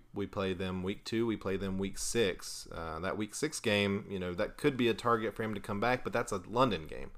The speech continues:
So do they want him to travel, play in London for his first game back?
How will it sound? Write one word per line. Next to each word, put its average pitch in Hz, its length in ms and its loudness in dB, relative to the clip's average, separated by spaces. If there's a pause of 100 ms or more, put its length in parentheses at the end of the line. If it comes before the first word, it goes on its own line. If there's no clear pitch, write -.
(340)
So 85 640 -2 (440)
do 95 140 -2
they 92 100 0
want 98 180 0
him 95 80 -2
to 92 60 -2
travel, 101 600 6
play 95 220 0
in 85 100 -2
London 101 300 0
for 104 280 0
his 107 180 -2
first 113 280 0
game 110 220 0
back? 113 340 2